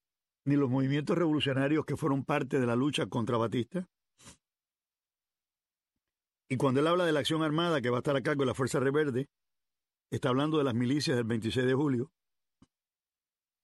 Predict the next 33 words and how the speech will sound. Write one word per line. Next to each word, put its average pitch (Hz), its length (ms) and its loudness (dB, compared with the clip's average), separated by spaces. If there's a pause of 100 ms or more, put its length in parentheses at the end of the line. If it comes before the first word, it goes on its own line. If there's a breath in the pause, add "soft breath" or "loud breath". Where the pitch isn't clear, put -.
(380)
y 185 200 0
organizaciones 147 680 0
que 160 120 -2
secunden 185 460 0
este 175 180 -2
movimiento, 170 460 0
que 160 80 -2
en, 143 240 -2
en 135 120 0
realidad 135 480 0 (460)
él 147 160 2
las 151 240 -2
eliminó 131 400 0
a 135 80 -2
todas 170 260 0
cuando 123 300 -2
creó 120 240 0
la 117 80 0
orit. 107 300 -2 (1400)
Pero 151 200 2
esto 190 160 0
lo 170 80 4
hizo 165 260 0
muy 139 260 2
inteligentemente, 143 960 0 (420)
porque 131 220 -2
quería 123 300 2
englobarlas 151 580 0 (380)
dentro 123 260 0
de 127 80 2
una 147 140 0
serie 147 360 0
de, 117 440 -2